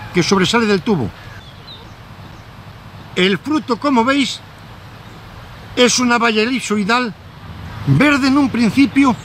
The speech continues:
posteriormente se torna de color rojizo, que además tiene unas semillas aplanadas, riniformes, en forma de riñón, y que son dispersadas por las aves,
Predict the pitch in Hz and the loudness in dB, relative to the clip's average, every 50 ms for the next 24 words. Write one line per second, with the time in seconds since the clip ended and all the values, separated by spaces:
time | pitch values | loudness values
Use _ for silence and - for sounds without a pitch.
0 | - - - - - - - - 208 202 - - - 214 226 269 269 262 277 277 | -12 -14 -14 -16 -14 -10 0 2 4 4 4 4 2 2 2 4 2 2 2 2
1 | 220 - 240 202 233 220 - 262 240 247 254 233 226 - 226 233 226 208 208 - | 2 2 0 0 0 0 0 0 2 2 2 0 2 4 4 4 4 4 2 0
2 | 247 233 - 254 233 208 - - - - - - - - - - - - - - | 0 2 2 2 2 2 0 -6 -16 -20 -20 -20 -20 -20 -20 -20 -20 -20 -20 -20
3 | - - - - - - - - - - 180 185 202 220 247 269 233 - - 262 | -20 -20 -20 -18 -18 -18 -18 -8 -2 0 0 2 2 2 2 0 0 -2 -4 -4
4 | 254 262 262 247 - - 233 233 247 247 226 254 247 214 - - - - - - | -2 0 0 -2 -2 -2 0 0 0 0 2 0 0 0 -2 -6 -10 -16 -20 -20
5 | - - - - - - - - - - - 208 - 196 202 220 247 254 247 240 | -20 -20 -20 -20 -20 -20 -20 -20 -8 -6 -4 -2 0 0 2 2 2 2 2 0
6 | 208 - - - - - - 185 247 240 240 208 - 208 240 240 226 240 233 - | 0 -2 -8 -14 -16 -10 -6 -6 -2 -2 -2 -2 0 2 2 2 2 0 -2 -2
7 | - - - - - - - - - - - - - - - 180 160 214 247 233 | -4 -8 -12 -16 -20 -20 -20 -20 -18 -18 -18 -18 -8 -2 -2 0 2 2 2 2
8 | 226 220 226 202 190 196 202 220 233 240 220 151 - - - - - - - - | 2 0 0 0 0 0 0 2 2 2 0 -2 -6 -14 -20 -20 -20 -20 -20 -20
9 | - - - - - - - - - - - - - - - - - - - - | -20 -20 -20 -20 -20 -20 -20 -20 -20 -20 -20 -20 -20 -20 -20 -20 -18 -18 -18 -18
10 | - - - - - - 349 - - 254 202 - 294 302 302 277 - - 277 240 | -16 -16 -16 -4 0 2 2 2 2 0 2 2 2 2 2 0 0 -2 -2 0
11 | 208 254 277 277 220 - 240 240 233 226 - 262 269 269 285 262 - - - | 2 2 0 0 -2 -4 -2 0 0 0 2 2 2 2 2 -2 -6 -8 -12